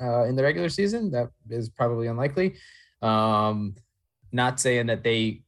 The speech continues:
could do it. They certainly would have probably some talent and would be able to rush the passer pretty well, I think. Um, typically pretty talented at D B as well. So, I mean, maybe, maybe them, but I don't know if they play Georgia.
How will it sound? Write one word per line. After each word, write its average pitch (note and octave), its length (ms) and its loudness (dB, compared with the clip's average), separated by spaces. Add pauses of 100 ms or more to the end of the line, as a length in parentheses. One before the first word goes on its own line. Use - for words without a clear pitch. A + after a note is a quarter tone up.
(100)
could A2+ 420 0 (140)
do B2 200 2
it. C3 180 0
They A2+ 360 -2 (240)
certainly A#2 340 -2
would G#2+ 180 -4
have G#2 560 -2 (160)
probably A2+ 520 0
some G2 220 -8
talent C3 600 0
and A2 460 -2
would G#2+ 180 -8
be A#2 120 -2
able A2 140 0
to G#2+ 60 -6
rush A2 160 -2
the - 180 -10
passer C3 380 -4
pretty F#3+ 240 0
well, A3+ 580 4
I D3+ 120 -2
think. G3+ 360 -4 (160)
Um, G#2+ 580 -4 (680)
typically B2 380 -2
pretty A#2+ 180 -2
talented A#2 340 -2
at G#2+ 120 -4
D A2+ 140 -6
B A2+ 200 -6
as G#2 160 -6
well. B2 300 2
So, G#2+ 200 -2
I G#2 60 -2
mean, A2+ 260 -6
maybe, C3+ 480 -2
maybe B2 220 -4
them, B2 160 -4
but A2 100 -2
I A2 40 0
don't A2 100 -4
know G#2+ 100 -8
if - 100 -12
they G#2 200 -8
play G2+ 240 -10
Georgia. G2 480 -8